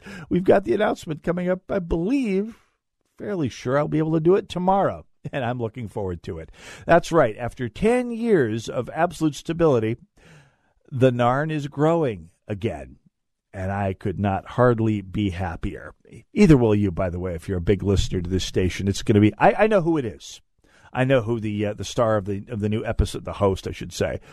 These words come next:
of the new episode of The Narn, uh, is going to be, uh, every weekend. You're gonna be happy as <laughs> well, so stick around. Join me tomorrow from one to three as we go into more details. Oh, this is exciting stuff here, folks. Uh,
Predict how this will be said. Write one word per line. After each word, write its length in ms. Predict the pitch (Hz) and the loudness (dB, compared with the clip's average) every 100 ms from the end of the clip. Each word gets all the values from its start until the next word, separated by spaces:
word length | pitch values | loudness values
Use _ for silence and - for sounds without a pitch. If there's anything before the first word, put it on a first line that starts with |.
| - | -8
of 100 | - | 4
the 80 | 107 | 6
new 180 | 113 120 | 8 6
episode 440 | 113 110 - 113 | 4 2 2 2
of 80 | 104 | 4
The 60 | 107 | 0
Narn, 320 | 110 104 110 | 0 0 -2
uh, 220 | 120 101 | -2 -2
is 180 | - 98 | -2 -4
going 180 | 113 101 | -2 -2
to 80 | |
be, 320 | 98 120 113 120 _ _ _ _ | 0 2 0 -2 _ _ _ _
uh, 260 | - - - | -6 -4 -2
every 220 | 110 101 | -2 0
weekend. 560 | 101 110 104 113 110 107 - - - _ - _ _ - | 4 2 4 2 4 -2 -8 -20 -20 _ -20 _ _ 4
You're 180 | 120 | 6
gonna 200 | 120 127 | 8 6
be 120 | 127 127 | 4 4
happy 400 | 123 113 131 135 | 2 0 0 0
as 160 | 117 104 | 0 -4
<laughs> 140 | 95 | 0
well, 360 | 131 127 - 107 | 0 -2 -6 -8
so 180 | - 113 | -10 -12
stick 340 | - 135 117 | -4 -6 -2
around. 360 | 120 117 104 95 | 2 2 2 -2
Join 280 | 120 120 | -2 -2
me 200 | 117 113 | -2 -6
tomorrow 720 | 107 - 110 117 131 120 90 - - _ | -8 -8 2 4 4 2 -2 -10 -20 _
from 180 | - 117 | -10 -4
one 160 | 113 | -4
to 80 | 107 | -4
three 440 | 95 120 120 107 117 | -6 -2 0 0 -2
as 240 | 113 101 | -6 -4
we 140 | 110 104 | -6 -2
go 220 | 107 104 | 0 0
into 180 | 101 107 | -2 -6
more 200 | 101 95 | -4 -4
details. 640 | 90 98 - 80 69 - - - - - - - - 135 | -2 -6 -6 -10 -10 -12 -14 -20 -20 -20 -20 -20 2 8
Oh, 380 | 180 180 160 | 10 10 6
this 140 | 156 135 | 2 -2
is 120 | 127 | -8
exciting 540 | 131 - 151 127 117 | -8 -4 -2 -2 -4
stuff 320 | 107 - 117 - | -8 -6 -6 -4
here, 160 | 113 | -6
folks. 560 | 78 117 107 - - - | -4 -2 -2 -4 -14 -10
Uh, 460 | 123 110 107 110 | -2 0 0 -2